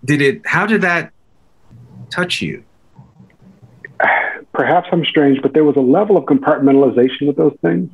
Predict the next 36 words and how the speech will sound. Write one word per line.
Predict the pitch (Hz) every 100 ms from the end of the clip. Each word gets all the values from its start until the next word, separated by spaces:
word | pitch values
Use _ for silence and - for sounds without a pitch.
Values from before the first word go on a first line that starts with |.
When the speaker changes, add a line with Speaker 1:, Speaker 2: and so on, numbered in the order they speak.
| _
Speaker 2:
that | 143
it | 143 -
just | 156 - -
didn't, | 165 143 135 - _ _ _ _ - -
um, | - 127 123 131 - _
looking | 139 185 190 143
back, | 127 143 117 139 - _ _ _ _ _ - - -
I | 131 -
felt | 156 143
like | 139 135 - - _ - _ _ _ - - - -
that | 147
was | 190 139
on | 131
Bobby's | 127 131 127 120
parents, | - 147 135 127 -
not | 127 123
on | 117
Bobby, | 110 110 131 151 - - _ -
right? | 156 156 208 202
And | 151 - -
so | 185 160
Speaker 1:
Wow. | 196
Speaker 2:
it | 170 170
was | 135 -
just | 208 196
a | 190
level | 156 175 175
of | 160
compartmentalization. | 156 139 165 160 156 151 147 185 - - _ 117
Speaker 1:
Wow. | 82 85 87 85 80 76 - _ _ _
That's | - -
Speaker 2:
Because | 156 156
Speaker 1:
deep. | 160
Speaker 2:
I |
never | 175 233 185
thought, | - 170 156